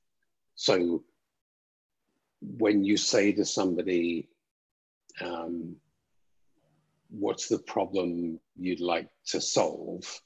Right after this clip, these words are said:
you're getting a different response from if you say, "What's the problem you need to solve?"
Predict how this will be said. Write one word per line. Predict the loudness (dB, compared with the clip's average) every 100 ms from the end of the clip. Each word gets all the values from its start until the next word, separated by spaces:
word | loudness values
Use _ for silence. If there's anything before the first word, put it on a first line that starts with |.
| _ _ _ _ _ _ -4
you're | 0
getting | 0 2 2
a |
different | 2 2 2 -4 -4
response | -6 -6 0 0 0 -4
from | -6 -8
if | -8 -8
you | -6
say, | -2 -2 -2 -2
"What's | -4 -6 -10
the |
problem | -4 -4 -4 -8
you | -8 -6
need | -4 -4 -4 -6
to | -4
solve?" | -4 -6 -8